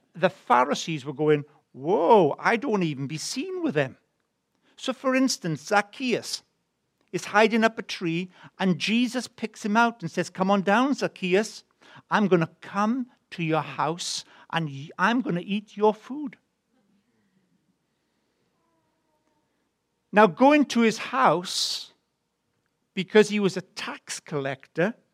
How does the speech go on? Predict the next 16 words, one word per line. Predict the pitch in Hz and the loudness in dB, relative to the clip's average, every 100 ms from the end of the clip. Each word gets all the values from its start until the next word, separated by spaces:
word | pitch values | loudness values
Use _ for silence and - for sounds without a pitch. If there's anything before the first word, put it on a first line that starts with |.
| _ _ _ _ _ _ _ | _ _ _ _ _ _ _
was | - 180 | 0 2
something | - - 240 254 - 165 160 147 | 2 4 2 2 -2 -2 0 2
that | 170 165 - - _ _ _ _ _ _ | 4 4 2 -20 _ _ _ _ _ _
the | - | -8
Pharisees | - _ 214 208 214 - 156 139 | -8 _ 2 2 0 -6 -8 -6
would | 143 | -6
have | 135 | -4
never | 139 139 139 | -4 -4 -6
done. | 135 117 _ _ _ _ _ _ _ _ _ _ _ _ _ _ _ - | -10 -10 _ _ _ _ _ _ _ _ _ _ _ _ _ _ _ -6
Because | 180 208 196 | 2 2 2
he | - 254 | 2 0
was | 269 226 | 2 2
a | |
man | 214 208 175 143 147 185 _ _ _ _ _ _ - | 4 4 2 0 -6 -8 _ _ _ _ _ _ 0
that | 180 | 0
was | 196 170 165 165 - | 4 6 6 4 -4